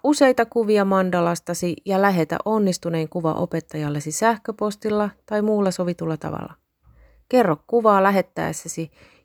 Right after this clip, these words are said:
jos sen saa julkaista Kuvataidekoulun julkisella Pedanet-sivustolla tehtävän annon ohessa.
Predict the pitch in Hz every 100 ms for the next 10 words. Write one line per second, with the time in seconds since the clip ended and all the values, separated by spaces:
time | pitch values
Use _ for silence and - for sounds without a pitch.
0 | - 190 180 - 185 190 214 196 196 180
1 | 175 160 160 - 165 151 147 147 - 151
2 | 143 143 - 165 147 - 147 147 - -
3 | - - - - 147 151 156 151 151 175
4 | 156 147 - - 151 151 - - 143 -
5 | - -